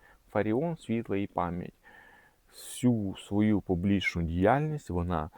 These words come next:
боролася, виступала, м, використовувала весь свій колосальний багаж академічних, енциклопедичних знань і навичок задля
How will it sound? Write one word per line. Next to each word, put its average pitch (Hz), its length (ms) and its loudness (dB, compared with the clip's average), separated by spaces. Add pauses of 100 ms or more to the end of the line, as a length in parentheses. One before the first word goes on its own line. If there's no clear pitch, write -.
(300)
боролася, 101 760 2
виступала, 101 760 -2 (380)
м, 90 720 -4
використовувала 101 680 0
весь 98 240 2
свій 90 280 -6 (340)
колосальний 98 680 -4
багаж 87 480 -4
академічних, 98 760 -6
енциклопедичних 98 1040 -10
знань 101 320 -6
і 104 80 -12
навичок 98 460 -8 (380)
задля 107 480 6